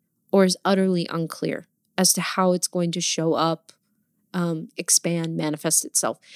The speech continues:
And that is A, why we need the cocoon, and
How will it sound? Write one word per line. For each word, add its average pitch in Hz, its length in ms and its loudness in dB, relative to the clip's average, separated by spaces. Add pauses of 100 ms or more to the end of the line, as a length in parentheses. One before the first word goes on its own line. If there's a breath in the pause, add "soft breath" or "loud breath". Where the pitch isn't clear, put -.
(360 loud breath)
And 175 260 0
that 170 720 -2 (520)
is 185 240 4 (140)
A, 180 460 -2 (500)
why 175 480 2
we 233 160 2
need 208 240 4
the - 80 -14
cocoon, 165 560 -4 (920)
and 180 160 2